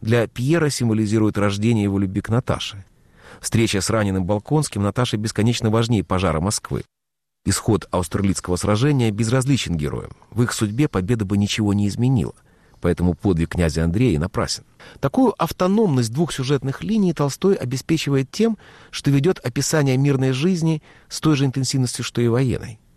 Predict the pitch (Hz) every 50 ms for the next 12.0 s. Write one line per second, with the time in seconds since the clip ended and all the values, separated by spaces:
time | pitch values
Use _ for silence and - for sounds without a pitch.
0 | _ _ _ _ - - - - - - 113 143 170 190 190 175 147 - - 143
1 | 156 175 180 147 - - 117 120 120 117 98 92 - 110 110 110 - - 170 175
2 | 170 156 147 - - - 131 120 - 110 - - - 113 110 110 110 - - 104
3 | 107 - - - - - 135 107 71 - - - - - - - _ _ _ _
4 | _ _ _ _ _ _ - - - 98 92 95 92 95 101 107 - - 135 117
5 | 107 - - 110 117 - - - 117 104 95 101 110 113 - - 175 190 185 -
6 | 151 - - 127 120 117 117 - - 120 117 113 117 123 135 135 123 - - -
7 | _ _ _ _ _ - - - - - - - - - - 147 143 185 170 -
8 | 233 240 220 208 190 185 190 170 175 175 175 180 170 175 156 - 165 - - -
9 | 175 170 165 156 - - 139 - - 156 135 - 160 170 190 165 110 82 90 92
10 | - 123 120 117 - - - 180 165 143 135 135 131 131 127 127 151 151 139 135
11 | 120 123 120 - 123 110 104 101 110 110 - - 147 160 170 123 - - - -